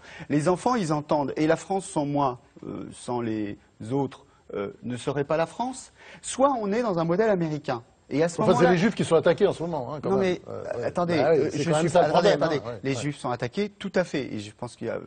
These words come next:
Speaker 1: je, on peut pas, euh, douter que sur ce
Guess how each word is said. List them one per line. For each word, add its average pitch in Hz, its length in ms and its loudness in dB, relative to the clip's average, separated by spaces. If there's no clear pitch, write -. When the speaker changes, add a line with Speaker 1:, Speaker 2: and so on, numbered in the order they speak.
Speaker 1:
je, 117 120 -14
on 113 100 -10
peut 98 140 -16
pas, 139 260 4
euh, 113 480 -4
douter 135 460 -6
que 117 440 -4
sur - 200 -16
ce 135 120 -10